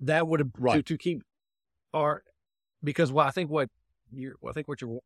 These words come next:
Speaker 1: I'm speaking for your wife, so
Speaker 2: Mm-hmm.
Speaker 1: forgive me, sweetheart, is that the act-, that the character's bigger than the actor. In Marvel, the actor is bigger than the
Speaker 2: In this
Speaker 1: character.
Speaker 2: instance.
Speaker 1: And that is, well, if
Speaker 2: Yeah.
Speaker 1: Robert Downey died today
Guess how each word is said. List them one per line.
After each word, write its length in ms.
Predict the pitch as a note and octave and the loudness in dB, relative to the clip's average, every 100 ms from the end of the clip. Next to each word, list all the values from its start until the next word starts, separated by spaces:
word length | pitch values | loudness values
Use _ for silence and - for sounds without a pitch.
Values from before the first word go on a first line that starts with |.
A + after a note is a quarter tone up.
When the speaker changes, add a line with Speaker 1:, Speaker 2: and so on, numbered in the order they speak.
| _ - | _ -12
Speaker 1:
I'm 100 | G#2+ | -12
speaking 340 | - - C3+ | -6 -2 -2
for 140 | A2+ A#2 | -2 -4
your 80 | G#2 | -2
wife, 280 | A2 A2 | -2 -2
so 80 | C#3+ | 0
Speaker 2:
Mm-hmm. 120 | D3 C#3 | 2 2
Speaker 1:
forgive 260 | C3 D#3+ | 2 0
me, 140 | A#2+ G2+ _ _ _ | 0 -8 _ _ _
sweetheart, 480 | - A#2+ G2 F2+ F#2 _ _ _ _ _ | -8 -4 -4 -6 -10 _ _ _ _ _
is 280 | C#3 C#3 A2+ | 0 0 0
that 180 | C3 B2 | -4 -4
the 160 | B2 | -8
act-, 140 | C3+ D3 _ | -8 -12 _
that 140 | C3+ A#2+ | -8 -8
the 80 | A2 | -6
character's 500 | - F#3+ E3+ D3 A2+ | 0 2 2 0 -2
bigger 260 | C3 B2+ | -2 -4
than 140 | A#2 A2 | -6 -6
the 120 | G#2+ | -8
actor. 460 | A2+ _ _ - - _ _ _ _ _ _ _ | -12 _ _ -20 -20 _ _ _ _ _ _ _
In 160 | A#2 | -8
Marvel, 680 | A#2 C3+ D3+ C#3+ B2+ A#2 A2 - _ _ _ _ _ _ _ _ _ - | -2 2 2 4 4 4 0 -6 _ _ _ _ _ _ _ _ _ -10
the 320 | A2+ A2+ G#2+ _ _ _ _ _ | -6 -6 -6 _ _ _ _ _
actor 380 | - C3 A2+ G2+ - _ _ _ _ | 0 2 4 0 -6 _ _ _ _
is 200 | G#2 A#2 | -6 -6
bigger 320 | G#2+ C3+ A2+ A2+ | -2 -2 -2 -6
than 160 | G#2+ F#2+ - - | -8 -10 -16 0
the 60 | C#3 | 2
Speaker 2:
In 100 | B2+ | 4
this 220 | C3 - | 2 2
Speaker 1:
character. 140 | C3 | 0
Speaker 2:
instance. 340 | G#2+ - G2 F#2 | 0 -6 -8 -6
Speaker 1:
And 100 | C3+ | -2
that 180 | D3+ | 0
is, 160 | D3+ D#3+ | 0 0
well, 220 | G#3 F#3+ - _ - | 2 2 0 _ 4
if 80 | |
Speaker 2:
Yeah. 80 | A#3+ | 6
Speaker 1:
Robert 220 | G#3 F#3 | 6 6
Downey 320 | D3 F3+ G3+ D3 | 2 2 0 0
died 320 | C#3+ D3 C3+ | 2 2 0
today 560 | B2+ C#3+ G3 B2 - | -2 -2 -2 -6 -14